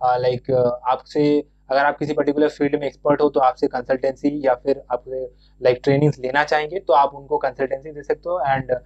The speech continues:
क्योंकि कॉर्पोरेट क्लाइंट्स बहुत ज़्यादा पे करते हैं, तो आप वहाँ से भी अच्छा खासा पैसा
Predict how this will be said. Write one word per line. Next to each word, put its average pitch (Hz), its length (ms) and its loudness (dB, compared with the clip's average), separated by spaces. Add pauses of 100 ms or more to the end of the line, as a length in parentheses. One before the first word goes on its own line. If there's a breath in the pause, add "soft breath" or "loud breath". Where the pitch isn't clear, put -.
(280 soft breath)
क्योंकि 151 200 2
कॉर्पोरेट 170 500 2
क्लाइंट्स 160 340 0
बहुत 139 240 -2
ज़्यादा 135 180 -2
पे 143 240 -4
करते 151 300 0
हैं, 180 120 -6
तो 135 200 -4
आप 131 300 4
वहाँ 123 200 -4
से 127 120 -12
भी 131 60 -10
अच्छा 123 200 -8
खासा 120 180 -8
पैसा 135 420 -2